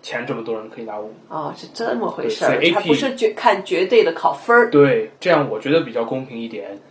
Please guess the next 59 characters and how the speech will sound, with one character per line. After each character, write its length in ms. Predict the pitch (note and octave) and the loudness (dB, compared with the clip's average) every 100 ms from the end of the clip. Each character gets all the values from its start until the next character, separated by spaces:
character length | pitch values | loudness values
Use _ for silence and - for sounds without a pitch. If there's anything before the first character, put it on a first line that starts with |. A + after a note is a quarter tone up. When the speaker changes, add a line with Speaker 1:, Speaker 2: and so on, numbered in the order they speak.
| _ _ _ | _ _ _
Speaker 1:
然 160 | G#2 | 0
后 120 | B2+ C3 | 2 2
A 100 | C#3 | -2
P 260 | - C#3 | -2 -4
是 200 | A#2+ C3+ | -4 -6
一 40 | B2+ | 0
个 200 | B2+ A#2 | 2 4
高 140 | C#3 | 4
中 120 | D3 | 4
生 220 | D3 D3+ C#3+ | 2 -2 0
都 100 | C#3+ | -2
想 240 | C3+ G#2+ - | -2 -10 -8
考 260 | - - - _ | -8 -8 -12 _
最 160 | E3 | 0
多 140 | C#3+ C#3+ | 2 2
最 120 | C#3 | 0
多 160 | C#3 | -2
A 80 | C3 | 0
P， 340 | C#3 - A#2 - _ _ _ | -2 -4 -6 -8 _ _ _
有 140 | C#3 | 2
一 60 | D3+ | 2
些 240 | E3+ F3 | 4 2
人 360 | E3 D3+ D#3 D#3+ _ _ _ _ | 4 2 0 -6 _ _ _ _
要 160 | D3 D3+ | 4 4
不 80 | |
是 160 | C#3+ C#3+ | 4 -4
他 180 | C#3 D3+ | -4 -2
们 260 | D3+ C3+ C3+ _ | 0 -2 -8 _
不 80 | D#3 | -10
喜 160 | - | -8
欢 220 | B2+ C3 C3+ | -4 -4 -4
什 100 | B2+ | -8
么 80 | B2 | -8
A 80 | |
P 120 | C3+ D3 | -8 -10
课 220 | - C3+ | -4 -4
程， 200 | - B2 | -4 0
要 140 | C3 | 2
不 80 | B2 | 2
是 100 | - | -4
他 160 | A#2 C3 | -4 -4
们 200 | B2+ A#2 | -4 -6
有 100 | B2 | -4
点 260 | A#2+ G#2+ - - | -4 -6 -12 0
犯 180 | C#3+ | 2
懒 160 | C3 G#2+ | 2 0
呐， 200 | B2 B2+ | 2 2
或 120 | B2+ | 2
者 80 | B2+ | -2
有 100 | A#2+ | -4
其 160 | - C3+ | -6 -2
他 100 | B2 | -2
的 80 | - | -2
事 140 | C3 | -8
情 120 | A2+ A#2+ | -12 0
做， 340 | C#3+ B2+ A2+ - _ | 4 4 4 -8 _
<laughs> 160 | _ - C#3 A#2+ | _ 0 0 2
他 140 | C3+ | 2
们 280 | C3+ A#2+ | 0 -2